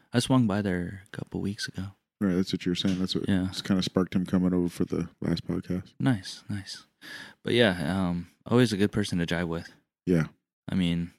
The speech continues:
Speaker 1: I'll never forget the, the day that, uh, <laughs> a guy beefed with him for fucking no apparent reason.
Speaker 2: <laughs>
Speaker 1: And, uh, came up to his, uh, the booth he was working at, at the market.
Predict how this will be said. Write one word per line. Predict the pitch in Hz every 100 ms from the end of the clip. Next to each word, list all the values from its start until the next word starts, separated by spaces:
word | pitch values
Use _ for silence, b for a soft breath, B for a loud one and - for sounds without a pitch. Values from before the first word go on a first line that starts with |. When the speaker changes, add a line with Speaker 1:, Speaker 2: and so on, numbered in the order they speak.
| _ _ _ B B B B B _ -
Speaker 1:
I'll |
never | 101 92
forget | 87 92 92 -
the, | 78 -
the | - 85
day | 87 87
that, | 85 - 95
uh, | 85 87 78 -
<laughs> | - 120
a |
guy | 110 98 98
beefed | 87 92 101 -
with | 92 -
him | 85 90
for | - 90 87 78
fucking | - 95 80
no | 85 92
apparent | 95 104 92
reason. | 78 90 85 92 _ _ -
Speaker 2:
<laughs> | 120
Speaker 1:
And, | 135 135 117 120 104 107 107
uh, | 101 78 78 - _ _ _ -
came | - 90
up | 90 85
to | 76
his, | 90 87 73 82 82 - -
uh, | - - -
the | 101
booth | 80 95 92
he | 82
was | 92
working | 87 - 92
at, | 80
at | 87
the | 82
market. | 78 - 101